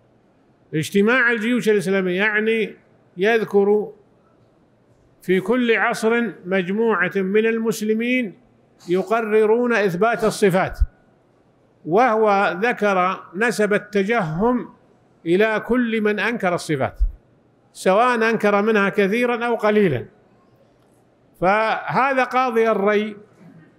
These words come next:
حبس رجلًا قيل إنه جهمي، ومعروف أن التجهم بدعة وهو درجات كثيرة، فحبسه، ثم قال: "أنا تبت، خلاص، تبت من التجهم".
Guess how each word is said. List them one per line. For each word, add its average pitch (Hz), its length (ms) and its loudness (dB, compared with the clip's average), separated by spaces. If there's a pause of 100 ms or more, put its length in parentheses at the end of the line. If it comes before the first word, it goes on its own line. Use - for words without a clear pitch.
(120)
حبس 226 500 -2
رجلًا 214 800 2 (520)
قيل 233 180 2
إنه 226 580 0
جهمي، 226 420 -2 (1120)
ومعروف 202 540 2
أن 196 140 0
التجهم 196 720 -2
بدعة 233 380 -2 (680)
وهو 214 640 0 (100)
درجات 247 600 -2
كثيرة، 196 520 0 (880)
فحبسه، 208 720 0 (880)
ثم 233 340 0 (120)
قال: 233 340 -2
"أنا 208 380 -2
تبت، 208 480 -4 (380)
خلاص، 185 380 -2
تبت 240 260 -4
من 190 100 0
التجهم". 147 520 -2